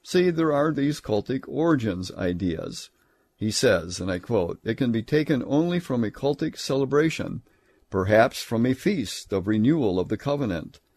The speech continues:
This conjecture is supported by the insertion of a formal covenant making, Deuteronomy chapter twenty-six, verses sixteen to nineteen." Thus the classical pattern of the regular covenant formulary appears in Deuteronomy,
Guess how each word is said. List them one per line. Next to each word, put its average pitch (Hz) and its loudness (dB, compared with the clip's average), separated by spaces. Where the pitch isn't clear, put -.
This 113 0
conjecture 127 0
is 110 -2
supported 110 -2
by 107 -2
the 98 0
insertion 107 0
of 87 -4
a 90 0
formal 160 0
covenant 117 -4
making, 107 -2
Deuteronomy 107 0
chapter 98 -4
twenty-six, 95 -6
verses 120 -6
sixteen 90 -4
to 85 -12
nineteen." 95 -4
Thus 170 2
the 208 2
classical 160 2
pattern 120 2
of 110 -2
the 101 -2
regular 127 2
covenant 127 -2
formulary 104 -2
appears 104 -4
in 110 0
Deuteronomy, 104 -4